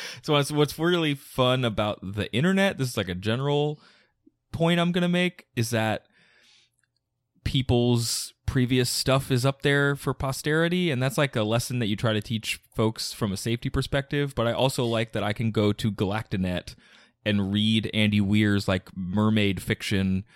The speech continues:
and his Holmes fan fiction and Doctor Who stories, which is, but then, like,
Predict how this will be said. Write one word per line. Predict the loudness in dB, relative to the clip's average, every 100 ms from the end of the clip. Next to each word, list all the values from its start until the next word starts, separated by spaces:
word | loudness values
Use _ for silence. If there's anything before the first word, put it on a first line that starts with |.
| _ _
and | -4 -2 0
his | 0 0 -2 -8 -10
Holmes | -12 -4 2 2 4 2 0 -2
fan | 0 2 2 2
fiction | -2 -4 -2 -2 -2 -4 -4
and | -4 -2
Doctor | 0 -2 -2 -2
Who | 0 0
stories, | 0 -2 -2 -2 -4 -8 -10 -12 -14 -20 -20 -20 _ -6
which | -4 -2
is, | -4 -6 _ _
but | -2 2
then, | 2 2
like, | 0 -4